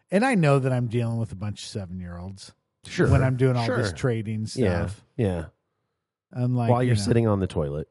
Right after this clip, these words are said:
Speaker 1: Yeah, exactly.
Speaker 2: Yeah.
Speaker 1: Exactly.
Speaker 2: So how, how's it going? How many five stars do you have?
Speaker 1: I have zero five stars,
Speaker 2: Uh-huh.
Speaker 1: but I have four stars. I'm pretty solid right now.
Speaker 2: Yeah.
Speaker 1: It's, it's not unlike, you know, you're thinking, like, it's not unlike a, a football mentality. You got your fir-,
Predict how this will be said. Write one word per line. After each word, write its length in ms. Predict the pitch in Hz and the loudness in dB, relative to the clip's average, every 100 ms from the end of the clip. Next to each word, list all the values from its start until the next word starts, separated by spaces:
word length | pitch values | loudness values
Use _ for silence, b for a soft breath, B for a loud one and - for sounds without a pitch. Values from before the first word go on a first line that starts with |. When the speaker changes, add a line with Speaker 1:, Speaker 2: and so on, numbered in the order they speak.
| - - | -16 -4
Speaker 1:
Yeah, 260 | 247 131 | -2 -2
exactly. 680 | 123 107 123 92 78 87 87 | -4 -4 -2 -2 -4 -8 -10
Speaker 2:
Yeah. 80 | - | -10
Speaker 1:
Exactly. 600 | 139 131 127 - 80 - | -6 -4 -4 -6 -16 -16
Speaker 2:
So 160 | - 113 | 2 2
how, 220 | 123 113 | 4 0
how's 260 | 104 123 113 | 0 0 0
it 100 | 104 | 0
going? 200 | 107 95 | 0 2
How 120 | 110 | 0
many 140 | 101 | 0
five 320 | - 101 95 | 0 0 0
stars 340 | - 90 82 78 | 0 0 0 -2
do 100 | 82 | -4
you 100 | 73 | -4
have? 280 | 76 69 71 | -4 -4 0
Speaker 1:
I 80 | 143 | 0
have 120 | 120 | 0
zero 420 | 113 135 135 123 | 0 2 4 2
five 320 | - 113 101 | 0 -6 -6
stars, 380 | - - 71 76 | -10 -10 -6 -6
Speaker 2:
Uh-huh. 80 | 82 | -6
Speaker 1:
but 100 | 139 | -2
I 40 | 147 | -2
have 100 | 160 | -2
four 200 | 190 175 | -2 -2
stars. 200 | - 104 b b b | -2 -10 b b b
I'm 140 | 214 294 | -8 -2
pretty 240 | 349 311 | 0 0
solid 440 | - 156 139 123 | 2 4 4 2
right 220 | 104 95 85 | -2 -10 -12
now. 240 | 80 - 101 | -16 -10 -2
Speaker 2:
Yeah. 340 | 101 101 113 | 0 0 2
Speaker 1:
It's, 200 | 196 - | 2 2
it's 200 | 247 - 233 | -2 -4 -2
not 240 | 277 302 | 0 2
unlike, 520 | 240 170 147 147 - | 2 2 2 0 -2
you 160 | 147 143 | -2 2
know, 160 | 131 | 4
you're 240 | 127 123 123 | 2 2 2
thinking, 440 | 147 135 135 127 | 4 2 2 2
like, 340 | 120 110 101 120 | 0 -2 -4 -6
it's 320 | 147 135 185 | -4 -4 -2
not 220 | 226 214 | -2 0
unlike 380 | 180 147 139 131 | 0 -2 -2 -2
a, 240 | 120 113 117 | -4 -4 -8
a 80 | |
football 460 | 117 147 110 104 95 | -6 -6 -6 -8 -8
mentality. 720 | 92 90 85 78 69 - - _ _ _ _ | -8 -10 -10 -14 -16 -20 -20 _ _ _ _
You 100 | - | -4
got 180 | 143 147 | 0 0
your 140 | 131 131 | 0 -4
fir-, 480 | - 233 220 220 | -2 0 0 -2